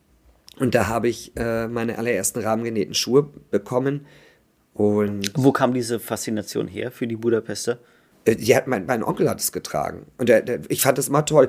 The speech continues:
Speaker 1: dass der immer toll angezogen sein konnte, in der Bank arbeitet. Weißt du, bei, bei uns auf dem, auf den, in dem, im landwirtschaftlichen Betrieb, da war Schweine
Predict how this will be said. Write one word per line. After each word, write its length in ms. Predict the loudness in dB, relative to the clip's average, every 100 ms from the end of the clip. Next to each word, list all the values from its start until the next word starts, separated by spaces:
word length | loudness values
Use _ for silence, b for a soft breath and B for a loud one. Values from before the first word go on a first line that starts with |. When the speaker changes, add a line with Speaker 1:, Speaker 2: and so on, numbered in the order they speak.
| B
Speaker 1:
dass 140 | -10 -2
der 80 | 0
immer 220 | 0 0
toll 140 | 0
angezogen 640 | 4 4 4 4 4 2
sein 280 | 4 2 2
konnte, 320 | 0 0 0
in 100 | -2
der 140 | 0 4
Bank 280 | 4 2 0
arbeitet. 480 | 2 4 4 0 B B B
Weißt 180 | 4 4
du, 60 | 4
bei, 220 | 6 6
bei 160 | 6 4
uns 160 | 4
auf 100 | 2
dem, 220 | 0 -4
auf 160 | -4 -2
den, 240 | -2 0
in 100 | -2
dem, 160 | -4 -2
im 140 | 2
landwirtschaftlichen 640 | 2 2 2 2 0 -6 -4
Betrieb, 420 | 0 4 4 4 B B B 2
da 260 | 4 4 0
war 460 | 2 4 6 4 0 -14 _ -2
Schweine 680 | 4 6 6 8 8 6